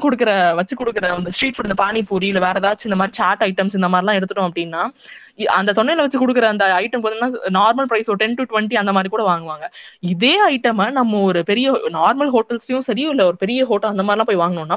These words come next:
பிரைசஸ் வந்து என்ன அப்படின்னா, கண்டிப்பா அதிகமா தான் இருக்கும். காரணம் வேணா சொல்லலாம், ஏன்னா அங்க வந்து என்னன்னா, கொஞ்சம் ஸ்டாண்டர்டைஸா கொடுப்பாங்க, கொஞ்சம் கிளாஸியா இருக்கும் அங்க இருக்கிறது, அஹ், நீட்டா ப்ரெசென்ட் பண்ணி கொடுப்பாங்க, அப்படி இப்படின்னு சொல்லலாம்.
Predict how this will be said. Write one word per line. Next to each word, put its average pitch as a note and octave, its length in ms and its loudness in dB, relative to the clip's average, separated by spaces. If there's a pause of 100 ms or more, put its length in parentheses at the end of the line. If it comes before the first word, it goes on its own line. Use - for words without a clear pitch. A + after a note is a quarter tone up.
பிரைசஸ் C#4 440 0
வந்து G#3 240 -2
என்ன F#3+ 260 0
அப்படின்னா, D#3+ 380 -8 (340)
கண்டிப்பா C4 500 -2
அதிகமா G3+ 360 0
தான் F#3+ 160 0
இருக்கும். D#3+ 260 -4 (240)
காரணம் C4 480 2
வேணா C4+ 40 4
சொல்லலாம், G3+ 440 2
ஏன்னா F3+ 100 2
அங்க G#3 280 0
வந்து G#3+ 220 -2
என்னன்னா, G#3 220 -2
கொஞ்சம் F3+ 500 0 (300)
ஸ்டாண்டர்டைஸா A#3 560 0
கொடுப்பாங்க, F3+ 460 0
கொஞ்சம் F#3 280 0
கிளாஸியா G3+ 360 0
இருக்கும் F3+ 220 0
அங்க F3+ 140 -2
இருக்கிறது, E3+ 600 0 (260)
அஹ், - 40 -2
நீட்டா G#3 420 2
ப்ரெசென்ட் A3+ 300 0
பண்ணி G3+ 160 0
கொடுப்பாங்க, F#3+ 360 0
அப்படி F3+ 300 0
இப்படின்னு G#3+ 40 -4
சொல்லலாம். D#3+ 340 -2